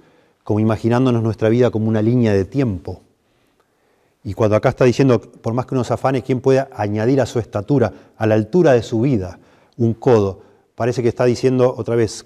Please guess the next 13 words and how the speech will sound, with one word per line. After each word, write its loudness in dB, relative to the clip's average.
un, -4
una 0
porción -4
más -4
de 0
vida, -2
más -2
años -2
de 0
vida. -6
No -4
se -6
puede. -10